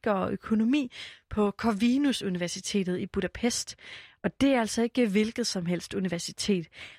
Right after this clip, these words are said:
Det var nemlig et af de allerførste universiteter, som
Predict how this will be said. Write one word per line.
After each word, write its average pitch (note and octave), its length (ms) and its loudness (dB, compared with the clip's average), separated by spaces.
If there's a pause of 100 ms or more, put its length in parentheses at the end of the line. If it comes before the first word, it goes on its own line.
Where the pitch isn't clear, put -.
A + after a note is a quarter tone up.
(160)
Det A3 80 4
var C4 60 6
nemlig C4+ 380 2
et C4 140 2
af C4+ 100 4
de C4 140 0 (140)
allerførste G#3 680 0
universiteter, F#3 720 -2
som F#3+ 400 2